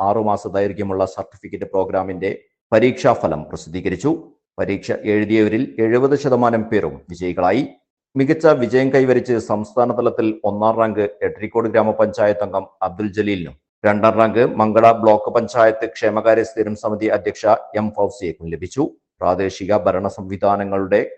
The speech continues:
കാര്യക്ഷമതയും ജനപങ്കാളിത്തവും വർദ്ധിപ്പിക്കാനാണ് ഈ കോഴ്സിന്റെ ലക്ഷ്യം. പഞ്ചായത്ത്, മുനിസിപ്പൽ തലങ്ങളിലുള്ള ജനപ്രതിനിധികൾക്ക്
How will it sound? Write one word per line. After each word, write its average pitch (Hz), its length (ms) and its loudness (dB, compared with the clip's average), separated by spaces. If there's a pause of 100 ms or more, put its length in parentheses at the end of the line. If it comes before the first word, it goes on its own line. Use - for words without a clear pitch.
കാര്യക്ഷമതയും 104 600 -2 (280)
ജനപങ്കാളിത്തവും 135 840 4
വർദ്ധിപ്പിക്കാനാണ് 113 920 2
ഈ 113 80 -14
കോഴ്സിന്റെ 104 480 -6
ലക്ഷ്യം. 85 320 -6 (460)
പഞ്ചായത്ത്, 98 640 0
മുനിസിപ്പൽ 107 460 -2
തലങ്ങളിലുള്ള 110 540 4 (420)
ജനപ്രതിനിധികൾക്ക് 135 920 4